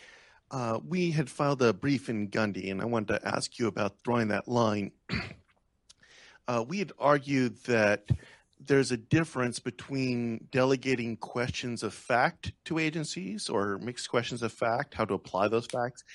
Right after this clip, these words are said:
and pure questions of law, where those pure questions of law have to be decided by Congress.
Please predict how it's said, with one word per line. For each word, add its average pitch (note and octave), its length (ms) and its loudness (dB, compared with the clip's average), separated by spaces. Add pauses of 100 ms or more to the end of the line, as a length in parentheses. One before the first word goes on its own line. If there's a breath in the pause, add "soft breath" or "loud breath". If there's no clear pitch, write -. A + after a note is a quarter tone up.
(300 loud breath)
and A2 200 -4
pure D3+ 440 2
questions B2+ 640 -2
of D#2+ 160 -6
law, F#2+ 480 -2 (460 loud breath)
where G#2 220 0
those G2+ 200 0
pure D#3 420 0
questions B2 500 -2
of G2 100 -4
law G2 360 0
have - 420 -6
to G#2+ 100 -6
be F#2 160 -8
decided F2+ 500 -6
by - 140 -8
Congress. - 800 -14